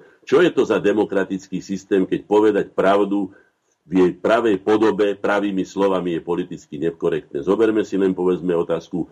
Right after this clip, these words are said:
rasizmu. <clears throat> Ten tiež má rôzne formy, hej, politický rasizmus.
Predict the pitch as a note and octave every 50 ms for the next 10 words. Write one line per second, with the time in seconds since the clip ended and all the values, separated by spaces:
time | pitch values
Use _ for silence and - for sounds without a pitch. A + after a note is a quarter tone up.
0 | - _ _ D2 D#2 G2 G2+ - - A2 - F2+ F2 D#2+ - - _ _ _ _
1 | _ _ _ D#3 F#3+ A3 G3 F3 C#3 - - _ _ _ _ _ _ _ - A2+
2 | G2+ - - G#2 G2+ F2+ F2+ F#2 F2+ E2+ F2 E2+ D#2+ E2+ D#2+ - - D#2 D2+ D2+
3 | D2 D2 D2+ D2+ D2 - - F2 F2+ F2 - D#2+ - - - D#2+ D2+ D2+ - -
4 | D2 C#2+ D2+ F2